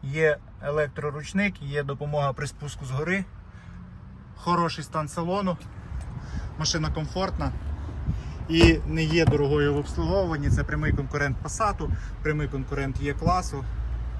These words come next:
Виглядає він дуже прикольно. Е, зараз автомобіль на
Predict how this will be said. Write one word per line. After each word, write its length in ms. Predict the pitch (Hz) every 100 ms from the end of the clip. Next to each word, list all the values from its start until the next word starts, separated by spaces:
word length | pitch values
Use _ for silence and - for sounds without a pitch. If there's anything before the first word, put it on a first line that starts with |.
| - - - - - - - - -
Виглядає 560 | 143 139 147 175 156 139
він 140 | 131 127 -
дуже 240 | 147 123
прикольно. 500 | 113 - - 120 110 110
Е, 840 | - - - - - - - 139 139
зараз 340 | 180 190 180
автомобіль 420 | 175 175 170 175 165
на 260 | 160 160